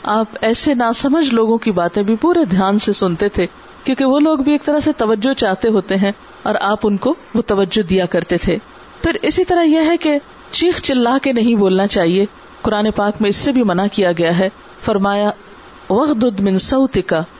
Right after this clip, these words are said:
إِنَّ أَنْكَرَ الْأَصْوَاتِ لَصَوْتُ الْحَمِيرِ"، اپنی آواز کو پست رکھو، یعنی لو ٹون میں بات کرو، کیونکہ بدترین آواز گدھے کی آواز ہوتی، یعنی اس کا پچ جو ہے وہ بہت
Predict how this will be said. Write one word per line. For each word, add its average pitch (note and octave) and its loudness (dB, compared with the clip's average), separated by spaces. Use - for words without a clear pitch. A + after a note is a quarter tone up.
إِنَّ G#3+ 4
أَنْكَرَ G#3+ 2
الْأَصْوَاتِ G3 0
لَصَوْتُ F#3+ 0
الْحَمِيرِ"، E3+ 0
اپنی A#3+ -2
آواز F#3+ 0
کو C#4 -2
پست C#4+ -2
رکھو، D#3+ -2
یعنی G#3 2
لو C#4 4
ٹون A#3 0
میں G#3+ 0
بات F3 -4
کرو، D4 2
کیونکہ B3+ 0
بدترین A#3+ 0
آواز G3 0
گدھے A3 0
کی G3+ 0
آواز E3 0
ہوتی، D#3+ -2
یعنی F#3 0
اس - -2
کا D4 0
پچ C4 -2
جو A3 2
ہے A#3 2
وہ A3 2
بہت G3 0